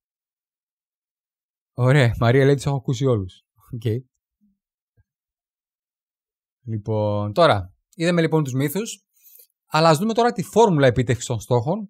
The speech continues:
και των ονείρων σας. Οκ. Και υπάρχουν τέσσερα βήματα σε αυτή τη φόρμουλα. Μμμ. Η Μαρία λέει ότι η πρόοδος έρχεται σταδιακά. Οκ. Σαν ένας μύθος που έχει ακούσει. Νούμερο ένα, λοιπόν. Βήμα.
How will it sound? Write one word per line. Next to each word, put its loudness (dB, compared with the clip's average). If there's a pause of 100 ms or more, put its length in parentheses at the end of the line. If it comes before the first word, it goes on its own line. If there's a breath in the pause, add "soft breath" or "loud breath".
(160)
και -8
των 0
ονείρων -2
σας. -16 (360)
Οκ. -20 (500)
Και -10
υπάρχουν 0
τέσσερα 2
βήματα 0
σε -4
αυτή -10
τη -14
φόρμουλα. -12 (1400)
Μμμ. -8 (360)
Η -10
Μαρία 2
λέει 2
ότι -4
η -2
πρόοδος -2
έρχεται -4
σταδιακά. -2 (340)
Οκ. -14 (1400)
Σαν -6
ένας 0
μύθος -4
που -6
έχει -8
ακούσει. -14 (500)
Νούμερο 4
ένα, 6
λοιπόν. -2 (340)
Βήμα. -4